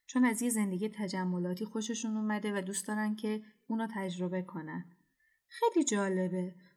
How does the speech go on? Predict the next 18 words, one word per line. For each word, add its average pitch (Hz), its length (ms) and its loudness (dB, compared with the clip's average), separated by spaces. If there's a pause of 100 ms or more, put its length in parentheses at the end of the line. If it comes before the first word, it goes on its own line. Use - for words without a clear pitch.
اونا 269 180 8
سعی 277 280 6
می‌کنن 269 380 2
فرایند 214 600 0
فروش 214 400 -4
یه 214 180 -2
محصول 196 640 2
رو 190 320 0 (320)
به 277 60 0
شکل 311 320 0
فانتزی 202 800 0
و 190 100 0
حالا 190 260 -2
بچگونه 185 640 -2
به 202 100 -2
ما 185 120 -2
نشون 180 400 -4
بدن. 180 400 -6